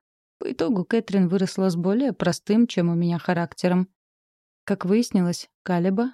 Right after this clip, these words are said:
в брак она заманила обманом, чтобы спастись от притязаний Морриса. Мне кажется, я бы так не смогла. По крайней мере, не сумела бы прописать в брачном контракте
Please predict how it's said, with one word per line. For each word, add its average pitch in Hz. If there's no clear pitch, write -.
в 180
брак 175
она 180
заманила 175
обманом, 180
чтобы 190
спастись -
от 196
притязаний 180
Морриса. 175
Мне 196
кажется, 175
я 175
бы 160
так -
не 190
смогла. 175
По 226
крайней 269
мере, 226
не 185
сумела 240
бы 160
прописать 185
в 202
брачном 170
контракте 185